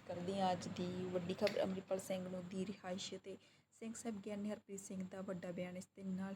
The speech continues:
ਹੀ ਖਡੂਰ ਸਾਹਿਬ ਤੋਂ ਸੰਸਦ ਅੰਮ੍ਰਿਤਪਾਲ ਸਿੰਘ ਦੀ ਰਿਹਾਈ ਨੂੰ ਸਿੰਘ ਸਾਹਿਬ ਗਿਆਨੀ ਹਰਪ੍ਰੀਤ ਸਿੰਘ ਦਾ ਵੱਡਾ ਬਿਆਨ ਆਇਆ ਸਾਹਮਣੇ। ਇਸ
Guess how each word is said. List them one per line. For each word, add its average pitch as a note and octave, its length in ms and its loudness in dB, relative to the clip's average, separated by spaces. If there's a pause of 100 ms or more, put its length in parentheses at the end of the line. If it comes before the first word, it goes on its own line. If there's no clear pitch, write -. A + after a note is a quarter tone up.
ਹੀ G3 60 -8
ਖਡੂਰ G#3+ 400 -10 (100)
ਸਾਹਿਬ F#3 180 -2 (100)
ਤੋਂ F#3+ 140 -6
ਸੰਸਦ F#3+ 460 -4 (520)
ਅੰਮ੍ਰਿਤਪਾਲ B3 340 2
ਸਿੰਘ A#3 300 4
ਦੀ A#3+ 180 4
ਰਿਹਾਈ A3 360 0
ਨੂੰ G#3+ 140 2
ਸਿੰਘ G3 540 2 (400)
ਸਾਹਿਬ G#3+ 320 -2
ਗਿਆਨੀ F#3 380 2
ਹਰਪ੍ਰੀਤ G3 340 -4
ਸਿੰਘ F#3 260 0
ਦਾ F#3 180 2
ਵੱਡਾ F#3 300 0
ਬਿਆਨ F#3 320 -2
ਆਇਆ F#3 180 -4
ਸਾਹਮਣੇ। F#3 380 -4
ਇਸ - 220 -10